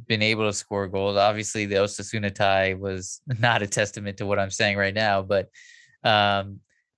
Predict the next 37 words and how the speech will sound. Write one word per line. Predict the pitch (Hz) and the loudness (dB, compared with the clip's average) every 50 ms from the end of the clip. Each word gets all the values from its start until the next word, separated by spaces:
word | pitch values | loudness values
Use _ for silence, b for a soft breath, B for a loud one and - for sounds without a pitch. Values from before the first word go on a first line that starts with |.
| - _ 151 | -20 _ -14
for | - - 127 | -6 -2 -2
the | 117 120 | 0 0
most | 117 120 120 127 127 - | 2 2 2 0 0 0
part | - 127 117 113 95 | 0 0 0 0 0
this | - 107 - | -4 -8 -8
season, | - 113 107 101 110 101 | -6 -6 -6 -4 -2 -2
we've | 104 104 98 | -2 -2 -2
been | 107 101 | -2 -2
overperforming | 101 104 107 107 104 98 - 110 - - 110 107 104 104 104 | -2 -2 -2 -4 -6 -8 -10 -12 -8 -4 -4 -2 -2 -2 0
our | 104 101 101 | 0 2 2
X | 101 101 101 - - | 2 0 -2 -4 -8
G. | - 113 104 101 | -8 -6 -4 -4
We've | 101 101 | -4 -4
been | 98 107 95 | -6 -6 -8
scoring | - - - 101 107 107 | -8 -6 -4 -2 -2 -2
a | 104 | -4
ton | - - 110 | -4 -4 -4
of | 107 101 | -4 -4
goals. | 95 107 104 104 104 101 98 | -2 -2 0 0 0 -2 -2
Benzema's | 101 104 98 98 104 107 107 107 104 98 | -2 -4 -4 -2 -4 -4 -2 -2 -2 -2
been | 107 107 104 | -2 -2 -2
on | 104 98 | -2 -2
fire. | 101 - 101 101 104 104 98 | 0 2 4 4 4 2 0
Vinicius | 104 104 104 107 104 - - 113 104 98 | -2 -6 -6 -6 -6 -4 -4 -4 -4 -4
has | - 101 95 - | -4 -6 -6 -8
just | 104 - - | -10 -8 -4
taken | - 110 104 110 107 101 | -2 -2 -2 -2 -2 -2
it | 101 98 | 0 2
up | 104 104 101 - | 2 2 2 0
a | 104 | 0
level. | 101 101 98 98 101 95 92 B B B B B B B _ | 0 0 0 0 -2 -4 -6 B B B B B B B _
That's | 107 107 - | 2 2 2
kind | - - 127 113 | 2 0 0 2
of | 110 104 | 2 2
revolutionized | 101 104 107 107 107 104 107 117 107 - - 104 101 101 98 95 95 | 2 2 0 0 -2 -2 -4 -4 -4 -6 -4 -2 -2 -2 -2 -2 0
our | 98 95 95 | 0 0 0
attack. | 92 - - 120 117 110 101 98 101 | -2 -2 0 2 4 4 4 2 -2